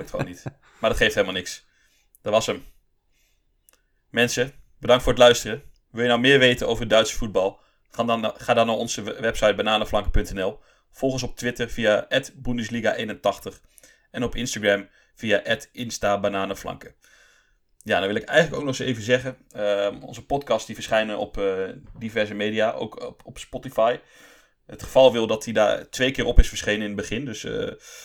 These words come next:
Speaker 1: op één, op één pagina staat alleen de a-, allereerste aflevering en op een andere pagina staan ze allemaal. Ehm, ja, voor de, dus voor de mensen die zich geabonneerd hebben op, op die andere, nou, dat zullen we ook op, elders nog even aangeven.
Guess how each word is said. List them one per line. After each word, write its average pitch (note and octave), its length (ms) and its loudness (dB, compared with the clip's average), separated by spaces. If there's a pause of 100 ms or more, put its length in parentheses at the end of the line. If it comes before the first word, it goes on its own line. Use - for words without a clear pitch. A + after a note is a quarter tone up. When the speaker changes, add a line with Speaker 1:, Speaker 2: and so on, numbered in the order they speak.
(280)
Speaker 1:
op - 160 -8
één, C3 340 2
op - 180 4
één C#3 260 6
pagina A#2+ 520 4
staat A2+ 220 0
alleen A#2 180 -2
de A2+ 80 -2
a-, A2 120 -2
allereerste B2 640 -4
aflevering G#2+ 500 -2
en G#2+ 80 -8
op G#2+ 120 -12
een G#2+ 100 -10
andere A#2 240 -6
pagina A2 300 2
staan G#2 220 -6
ze - 80 -8
allemaal. G#2+ 600 0 (600)
Ehm, G#2 520 0 (160)
ja, G2 240 2
voor A#2 140 -10
de, A2+ 120 -6
dus - 140 -10
voor A#2 100 -10
de G#2+ 60 -4
mensen A2+ 200 -4
die A2 100 -8
zich - 100 -10
geabonneerd A#2 380 -4
hebben G#2+ 220 0
op, G2+ 140 -4
op B2 100 -6
die A2+ 120 -6
andere, A2+ 460 -2
nou, G#2 280 -10
dat - 160 -12
zullen G#2+ 180 -8
we G2+ 60 0
ook - 260 -8
op, - 180 -20
elders G#2+ 240 -4
nog G2+ 80 -8
even G2 180 -8
aangeven. G#2+ 560 -6